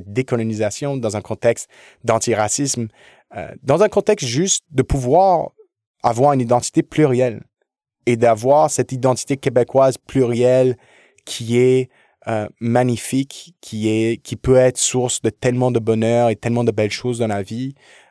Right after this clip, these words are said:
Euh, on doit s'inspirer des peuples autochtones. Je prends, je, la dernière chose que je vais dire, c'est, c'est une chose incroyable, c'est le peuple Wet'suwet'en, euh, et le peuple juste à côté d'eux, j'oublie leur nom, mais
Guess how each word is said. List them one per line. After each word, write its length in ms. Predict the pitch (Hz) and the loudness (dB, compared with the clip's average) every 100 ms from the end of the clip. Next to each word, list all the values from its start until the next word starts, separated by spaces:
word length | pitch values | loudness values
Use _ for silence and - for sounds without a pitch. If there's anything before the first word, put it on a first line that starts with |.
| - | -8
Euh, 260 | 110 104 101 - | -6 -4 -6 -4
on 80 | |
doit 160 | 117 120 | 2 2
s'inspirer 440 | 120 104 117 110 | 2 -2 0 0
des 80 | 113 | 0
peuples 240 | - 101 104 | -4 -6 -6
autochtones. 480 | - 101 - 117 117 _ _ - | -8 -8 -2 -2 -4 _ _ -20
Je 60 | - | -4
prends, 260 | 120 113 95 | 0 0 -2
je, 180 | 98 - 95 | -8 -8 0
la 120 | 113 | 0
dernière 300 | 117 127 117 | 2 0 0
chose 200 | - 120 | -2 -6
que 100 | 104 | -6
je 60 | 104 | -8
vais 80 | |
dire, 260 | 98 123 120 | -2 0 0
c'est, 300 | - 101 95 | -2 -8 -8
c'est 360 | - - 101 101 | -10 -10 -10 -10
une 120 | 113 | -12
chose 240 | - 117 113 | -8 -4 -2
incroyable, 540 | 110 - 107 120 120 | -4 -4 -2 0 -2
c'est 320 | - 107 101 | -4 -8 -8
le 120 | 98 104 | -8 -6
peuple 260 | 117 110 | -6 -4
Wet'suwet'en, 800 | 110 107 - 110 - 117 117 117 - _ _ _ - | -4 -4 -4 -6 -4 -4 -4 -8 -12 _ _ _ -10
euh, 240 | 104 98 98 _ - | -8 -6 -8 _ -6
et 180 | 110 | -4
le 140 | 104 104 | -4 -6
peuple 340 | - 120 - - | -2 -4 -4 -16
juste 300 | 110 113 - | -10 -6 -2
à 60 | 110 | -2
côté 400 | 110 - 117 113 _ _ | -4 -6 -8 -8 _ _
d'eux, 300 | 123 117 135 | -6 0 0
j'oublie 480 | 120 107 107 107 117 | -2 -6 -8 -6 -4
leur 200 | 117 104 | -4 -4
nom, 320 | 104 120 127 123 | -4 -2 -2 -2
mais 280 | 110 104 | -2 -4